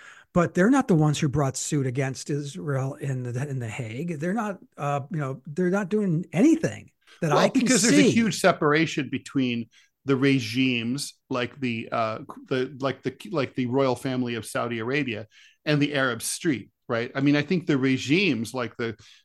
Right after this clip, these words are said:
Speaker 2: Hashemite kingdom of, of Jordan don't give two shits about the Palestinians, but like the, but the streets do.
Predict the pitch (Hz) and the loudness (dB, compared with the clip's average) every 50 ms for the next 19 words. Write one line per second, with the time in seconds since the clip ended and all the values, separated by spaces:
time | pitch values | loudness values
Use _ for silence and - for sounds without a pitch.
0 | _ - - 156 151 - - 143 135 127 131 - - 143 135 120 120 110 113 110 | _ -2 0 0 0 2 0 0 0 -2 -4 -4 -2 -2 0 0 0 -2 -4 -6
1 | 110 123 127 127 - 139 131 123 110 123 139 151 147 123 113 107 110 135 131 120 | -2 -2 -2 -2 -2 -4 -6 -4 -2 0 2 2 2 0 -2 -4 -4 -4 -4 -4
2 | - 135 123 110 - - - 143 131 - - - 151 151 151 - - 120 113 110 | -2 -4 -4 -4 -6 -6 -4 -4 -4 -4 -4 -2 -2 -2 -2 -4 -6 -6 -6 -6
3 | - 117 - - 117 110 113 110 - - 139 131 131 117 107 117 110 - - _ | -6 -8 -6 -4 -4 -4 -4 -6 -6 -4 -2 -2 -2 -2 -4 -6 -8 -10 -14 _
4 | - - - - _ _ _ 143 139 151 147 143 139 - - 143 139 135 131 - | -20 -20 -20 -20 _ _ _ 2 4 4 6 4 2 0 0 0 0 0 -2 -6
5 | 330 277 196 131 - 139 127 120 - - _ - 139 - 143 - - - - - | -10 -12 -8 -4 -2 0 0 0 -4 -4 _ -6 -4 -4 -4 -6 -6 -6 -4 -2
6 | 208 220 190 - - - 120 104 139 175 202 165 117 - - | 0 0 0 -2 -4 -8 -4 0 2 2 2 2 0 -4 -6